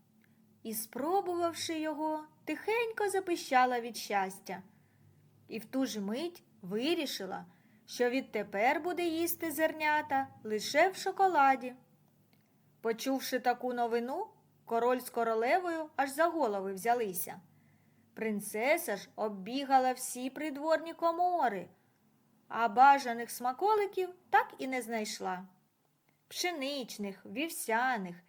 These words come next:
ячмінних зернят було хоч купайся в них. І жодного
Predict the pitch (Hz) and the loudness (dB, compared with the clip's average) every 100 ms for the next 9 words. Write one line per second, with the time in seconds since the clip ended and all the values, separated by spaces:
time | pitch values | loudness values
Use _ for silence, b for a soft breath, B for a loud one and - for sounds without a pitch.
0 | b b - 254 262 247 240 302 320 302 | b b -4 -2 -2 -6 -8 -8 -6 -6
1 | 262 262 262 311 339 269 302 294 294 392 | 0 -2 0 -2 -2 -2 0 0 0 0
2 | 427 - - 381 359 254 196 - 196 208 | 0 -2 -2 0 4 4 4 -2 -6 -4
3 | 220 180 - _ _ _ _ _ _ _ | -4 -6 -10 _ _ _ _ _ _ _
4 | - 214 196 185 202 254 330 349 339 339 | -6 -4 -4 -4 0 2 4 2 2 0
5 | 330 339 330 | 2 0 -2